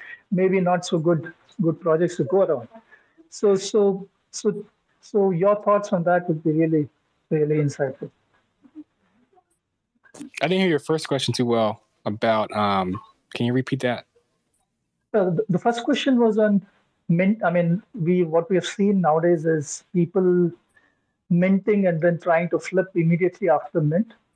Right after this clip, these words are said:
Speaker 1: So when ninety percent of the people are following this strategy, I don't think it'll end very good. I mean, we have seen <laughs> projects falling dramatically after mint because everyone is in a rush to sell immediately after mint.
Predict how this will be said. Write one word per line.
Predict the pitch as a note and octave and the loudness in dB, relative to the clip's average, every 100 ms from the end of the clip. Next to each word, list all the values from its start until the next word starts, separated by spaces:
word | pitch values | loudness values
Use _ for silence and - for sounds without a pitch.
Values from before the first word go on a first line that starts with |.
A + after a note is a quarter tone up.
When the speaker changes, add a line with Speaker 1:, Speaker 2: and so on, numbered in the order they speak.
| _ _ _ _ | _ _ _ _
Speaker 1:
So | - F#3+ F3 E3+ E3 E3 - | -6 0 2 2 0 -6 -4
when | E3+ E3+ | -2 0
ninety | D#3+ F3 F#3+ | 0 0 0
percent | A3 G3 G#3 | 0 0 2
of | G3 | 0
the | F#3 | 0
people | F#3 F#3 G3 F3+ | -2 0 2 4
are | E3+ | 2
following | - - D#3 F3 F3+ D3 | 0 -2 0 2 0 0
this | F#3 | -2
strategy, | - F#3 D#3+ G3+ D#3 G3+ E3+ | -2 -2 -2 -2 -2 0 2
I | |
don't | D#3+ F3+ | 2 0
think | F3 F#3 | 0 -2
it'll | D#3+ D#3 | -2 0
end | D3 D3+ | 0 0
very | C#3+ C#3+ | 0 0
good. | D#3 D3+ C#3 - _ _ _ - _ _ B3 | 0 -2 -2 -4 _ _ _ -20 _ _ -4
I | D#3+ | 0
mean, | D#3 D3+ | 0 2
we | D#3 | 0
have | D#3 - | 0 -2
seen | F#3 F#3 F3 - - _ _ _ - | 0 2 2 0 -10 _ _ _ -8
<laughs> | A#5+ - - C#4+ G3 | -6 -6 -8 -4 -4
projects | - E3 D3+ F3+ F3+ - - - - - | 0 0 0 -2 -2 -8 -10 -16 -20 -10
falling | - D3+ E3 F3+ E3 - _ - | -2 0 2 2 0 -6 _ -6
dramatically | D#3 D#3 F#3+ - G3+ G3+ | -4 0 -2 -2 -2 0
after | D3 - E3+ | 0 0 -2
mint | D#3 E3 D3+ | 0 0 -2
because | D#3 D#3+ | -2 0
everyone | E3 D#3+ G3 F#3 | 2 2 0 2
is | F3+ | 0
in | F3+ | 0
a | E3 | 0
rush | D#3+ E3+ - - | 0 0 -2 -2
to | F3+ D#3 - - - _ _ | 0 0 -4 -20 -20 _ _
sell | - - F#3+ F3+ F#3 | -10 -4 0 0 2
immediately | E3+ F3+ F3+ F3+ - D#3 | 2 2 2 0 2 0
after | C3+ - | 0 -2
mint. | C#3+ D3+ B2+ | -2 0 -4